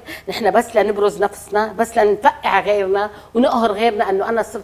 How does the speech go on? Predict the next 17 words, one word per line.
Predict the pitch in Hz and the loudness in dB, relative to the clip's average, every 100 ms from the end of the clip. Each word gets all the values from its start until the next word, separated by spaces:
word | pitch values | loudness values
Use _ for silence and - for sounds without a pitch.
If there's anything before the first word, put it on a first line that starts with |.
| - | -4
معالي | 190 202 202 196 | 0 2 2 0
الوزيرة | 180 170 214 214 220 - - - | -2 -4 0 2 2 0 -8 0
أو | 220 | 2
معالي | 202 180 202 202 | 4 4 4 6
ما | 196 | 4
بعرف | 185 185 180 | 2 -2 -4
شو، | - 262 - - | -8 -10 -10 -4
والآخرين | 208 214 240 240 226 262 302 - - | -2 0 0 -2 -4 -2 -4 -8 -4
ما، | 233 277 247 - - 392 | 0 0 0 -10 -14 0
ما، | 226 196 | 4 4
ما، | 208 196 | 4 4
ما | 220 | 4
عندهم، | 247 214 208 - | 4 2 0 -2
يعني | 180 202 190 - | 0 2 2 0
لم | 220 277 320 | 2 6 8
يصنعوا | 302 294 - 202 196 | 8 4 0 -2 -2
شيء. | - 196 | 0 0